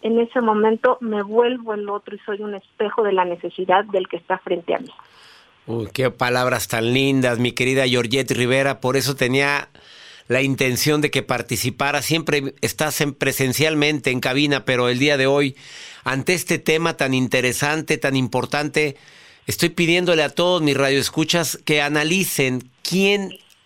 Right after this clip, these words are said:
Speaker 2: cercano necesita de ti, quién se quedó sin trabajo, quién sientes que la está pasando de una manera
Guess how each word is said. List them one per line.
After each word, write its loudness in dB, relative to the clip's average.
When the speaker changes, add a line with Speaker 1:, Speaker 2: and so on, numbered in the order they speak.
Speaker 2:
cercano 0
necesita 0
de 2
ti, 0
quién 0
se -2
quedó 2
sin 0
trabajo, 0
quién 2
sientes 0
que 0
la 2
está -4
pasando 0
de 2
una 0
manera 0